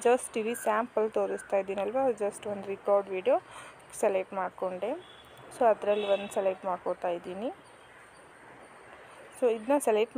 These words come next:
ಮಾಡಿದಾದ್ಮೇಲೆ ನೋಡ್ಬೋದು, ನೀವು scroll ಮಾಡಿದಾದ್ಮೇಲೆ ಇಲ್ಲಿ extract audio ಅಂತ ಸಿಗುತ್ತೆ.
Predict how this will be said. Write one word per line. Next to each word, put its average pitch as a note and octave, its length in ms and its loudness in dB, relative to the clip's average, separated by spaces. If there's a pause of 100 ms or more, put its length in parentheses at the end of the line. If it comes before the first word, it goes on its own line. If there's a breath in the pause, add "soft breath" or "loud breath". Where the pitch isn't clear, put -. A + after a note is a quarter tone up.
ಮಾಡಿದಾದ್ಮೇಲೆ G3 880 2 (1500)
ನೋಡ್ಬೋದು, G3+ 500 -4 (540 loud breath)
ನೀವು G#3+ 220 0
scroll A#3 400 8 (100)
ಮಾಡಿದಾದ್ಮೇಲೆ G#3 720 4
ಇಲ್ಲಿ B3+ 160 -6 (460 loud breath)
extract - 520 2 (160)
audio G#3 300 4 (100)
ಅಂತ G3+ 200 -4 (180)
ಸಿಗುತ್ತೆ. F#3+ 440 -2